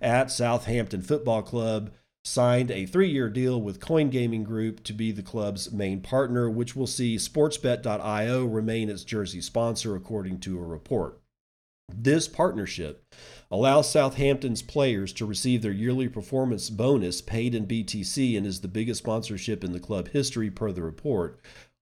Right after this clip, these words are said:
Let's put it into perspective how bullish this can be for Bitcoin. The Saints' star striker Danny Ings' salary makes him about five point three five million dollars per year. If he's paid a five percent bonus, for instance, that would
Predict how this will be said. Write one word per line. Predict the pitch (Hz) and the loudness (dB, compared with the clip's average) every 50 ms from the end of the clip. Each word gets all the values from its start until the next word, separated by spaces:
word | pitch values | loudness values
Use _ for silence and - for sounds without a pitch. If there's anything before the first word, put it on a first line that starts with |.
| _ | _
Let's | 85 87 113 160 170 - | -2 2 4 4 4 2
put | - - 190 180 | 6 6 6 8
it | 175 165 | 8 6
into | 165 156 143 131 | 4 4 4 2
perspective | 127 131 120 120 - 160 156 151 - 117 95 | 0 -2 -4 0 4 6 6 6 4 2 0
how | 123 127 131 127 | 2 2 2 4
bullish | 120 139 143 139 127 131 | 4 4 4 4 4 2
this | 147 139 127 - | -2 -4 -4 -2
can | - 113 | -4 -2
be | 120 135 135 | 0 0 0
for | 131 107 101 | 0 0 2
Bitcoin. | 127 147 147 151 - 107 95 85 78 76 71 - - - - - - - - _ _ - | 2 2 2 0 -2 -2 -2 -2 -2 -4 -6 -8 -12 -18 -20 -20 -20 -20 -20 _ _ -4
The | 120 113 | -2 0
Saints' | 110 - - 190 190 180 151 120 117 113 - - - - - - | 0 2 6 6 8 8 6 4 0 -2 -4 -4 -6 -4 -4 -2
star | - - - - - 147 143 147 156 165 165 160 | -2 -2 -2 2 4 6 6 8 6 6 4 2
striker | - - - 160 151 147 147 143 - 120 101 101 | 0 0 4 6 6 8 6 4 2 0 -2 -2
Danny | 101 104 113 107 120 139 143 147 143 151 | -2 0 0 2 4 6 6 6 4 4
Ings' | 120 147 143 143 131 120 113 107 98 - - - - - | 4 4 4 4 4 4 2 2 0 -4 -6 -6 -6 -2
salary | - 139 131 131 131 131 117 101 98 95 98 | 0 2 2 4 4 2 2 2 0 0 0
makes | 104 110 120 120 123 - | 0 0 0 -2 -2 -2
him | 165 165 | 0 0
about | 160 147 135 123 120 - | 2 2 2 0 0 0
five | - 120 120 139 127 | -2 0 0 0 0
point | - 170 156 - | -2 -2 -2 0
three | - 135 135 | 0 0 0
five | 131 - 123 120 117 110 110 | 0 2 0 0 0 0 0
million | 110 117 117 123 123 117 | 0 2 2 2 0 0
dollars | 117 107 107 104 98 - | 0 0 -2 -2 -4 -6
per | - - 98 92 | -6 -6 -4 -2
year. | 104 117 107 85 69 64 - - - - - - - _ | -2 0 -2 -2 -4 -6 -10 -14 -20 -20 -20 -20 -12 _
If | - 120 113 - | -2 -2 0 0
he's | 143 135 120 - | 0 -2 -2 -2
paid | - - 165 196 226 | -2 0 0 2 2
a | 226 | 0
five | 185 - - 143 143 135 135 | -2 -2 -2 -2 0 -2 -2
percent | - 123 - - 135 120 98 87 92 | -4 -4 -2 -2 -2 -2 -2 -2 0
bonus, | 117 143 160 143 117 - | 2 2 2 2 0 -2
for | - - 90 | -4 -6 -8
instance, | 82 101 95 95 - 110 110 107 - | -6 -6 -8 -8 -6 -6 -6 -6 -4
that | - 113 135 135 180 | -2 -2 -2 0 0
would | 208 190 165 131 | 0 0 0 -2